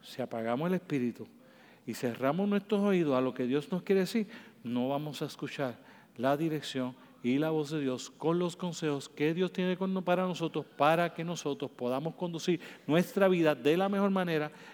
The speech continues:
en este mundo en que nosotros estamos viviendo. Próximo consejo, número cinco. Dice, "Que Dios mismo, el Dios de paz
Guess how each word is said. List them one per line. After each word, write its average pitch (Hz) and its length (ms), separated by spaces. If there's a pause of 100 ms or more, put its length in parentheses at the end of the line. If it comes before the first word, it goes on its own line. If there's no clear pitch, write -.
en 123 160
este 143 280
mundo 127 400 (320)
en 120 140
que - 120
nosotros 131 680 (360)
estamos 123 680 (420)
viviendo. 107 540 (1080)
Próximo 196 400
consejo, 131 440
número 110 300
cinco. - 380 (680)
Dice, 123 320 (2000)
"Que 170 220
Dios 233 340
mismo, 139 500 (340)
el 147 300
Dios 240 300
de 262 120
paz 147 480